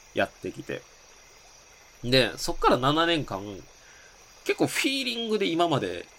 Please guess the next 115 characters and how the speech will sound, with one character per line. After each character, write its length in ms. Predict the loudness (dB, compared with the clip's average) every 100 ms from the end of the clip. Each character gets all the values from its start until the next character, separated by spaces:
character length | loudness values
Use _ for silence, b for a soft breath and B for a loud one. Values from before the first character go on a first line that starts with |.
| -20 -20 -20 -2
フ 100 | 2
ァ 40 |
ッ 20 | 4
シ 220 | 2 -2
ョ 120 | -4
ン 40 | -8
っ 20 | -18 -20 -20 -16 -6
て 60 |
い 60 | -4
う 60 | -2
も 140 | -2
の 120 | -2
を 60 | -2
や 100 | -4
っ 40 |
て 220 | -4 -6
き 100 | -4
た 140 | 0 0
な 280 | 0 -2 -4
っ 40 | -8 -8
て 80 |
い 280 | -6 -4 -6
う 60 | -8 -14 -8
感 260 | -4 -4
じ 120 | -4 -6
が 120 | -6
し 100 | -8
て、 260 | -4 -4 -6 -20 B B B B B 0
今 220 | 4 4
ま 120 | 4
で 100 | 2
別 180 | 2 -2
に 60 | -2
も 120 | 0
う 20 |
誰 200 | 2 2
か 100 | 0
に 60 | 0
習 200 | 0 0
っ 40 |
た 100 | -2
わ 80 | -4
け 80 | -6
じ 80 |
ゃ 40 | -8
な 100 | -10
い 80 | -10
し、 560 | -8 -6 -4 -6 -8 -10 -4
な-、 220 | -2 2
な 160 | 0
ん 40 | 4
か 100 | 4
自 140 | 6
分 200 | 2 2
の 100 | 2
こ 80 | 6
う、 40 |
あ、 120 | 8 8
い 200 | 4 2
い 20 |
な、 160 | 2
可 220 | 4 6 8
愛 180 | 6
い 40 | 4
な 160 | 4
っ 80 | 4
て 60 | 2
思 160 | 0
っ 40 | -2
た 60 |
服 200 | -6 -6
と 100 | -4
か 160 | 0 4
を 160 | 4 4
た 160 | 2
だ 100 | 2
単 180 | 4 2
に 120 | 0
着 100 | -10
て 140 | -6 -4
た 100 | -2
だ 140 | -4
け 100 | -4
や 60 | -6
っ 20 |
た 100 | -8
ん 20 |
で 60 | -10
す 80 |
け 80 | -6
ど、 220 | -2 -4 -6 B B B
も 80 | 0
う 60 | 4
冷 180 | 4
静 180 | 4 2
に 100 | 0
ね、 160 | -2 -2
こ 80 | -2
う 20 |
や 20 |
っ 20 |
て 60 | -2
フ 120 | -2
ァ 40 | -4
ッ 40 |
シ 140 | -4
ョ 60 | -8
ン 20 |
っ 20 |
て 120 | -6 -8
い 40 |
う 40 |
も 80 | -6
の 80 | -4
を 360 | 4 4 4